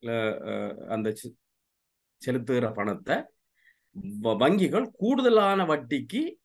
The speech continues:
அஹ், இந்த திரைசேரி உண்டியல்கள் முறைகளில் முதலீடு செய்துள்ளன. இப்பொழுது அரசாங்கம் சொல்லுவது, இந்த வங்கிகள் கொடுத்த கடன்ல இந்த நான் சொன்ன மாதிரி கயாக்கட் அல்லது வட்டி வீத குறைப்பு அல்லது நீண்ட காலத்துக்கு தான் திருப்பி தருவோம் என்று சொன்னால்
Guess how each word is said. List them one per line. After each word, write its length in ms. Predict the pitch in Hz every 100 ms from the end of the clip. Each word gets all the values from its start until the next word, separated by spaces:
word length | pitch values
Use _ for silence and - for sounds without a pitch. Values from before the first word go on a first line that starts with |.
| _
அஹ், 160 | 165 151
இந்த 140 | 139
திரைசேரி 640 | 135 156 165 165 160 151 147
உண்டியல்கள் 600 | 143 139 139 131 143 180
முறைகளில் 440 | 143 135 120 175
முதலீடு 320 | 214 143 147
செய்துள்ளன. 420 | 175 110 85 65 - _ _ _ - - _ _ _
இப்பொழுது 320 | 123 147 262
அரசாங்கம் 640 | 143 165 226 214 240 254 226
சொல்லுவது, 560 | 220 202 202 302 359
இந்த 260 | 277 208 196 170 143 113 87 82 -
வங்கிகள் 420 | 127 214 247 247
கொடுத்த 260 | 226 220 208
கடன்ல 500 | 185 190 190 190 190
இந்த 140 | 185
நான் 200 | 175 175
சொன்ன 180 | 170 170
மாதிரி 280 | 160 160 156
கயாக்கட் 560 | 156 143 143 143 135
அல்லது 360 | 143 143 143 143
வட்டி 260 | 135 135 143
வீத 180 | 139 135
குறைப்பு 540 | 127 139 123 131 147
அல்லது 300 | 143 135 139
நீண்ட 280 | 135 143 143
காலத்துக்கு 340 | 135 135 139
தான் 60 | 135
திருப்பி 240 | 135 139
தருவோம் 260 | 135 131 131
என்று 120 | 127
சொன்னால் 540 | 123 117 117 147 285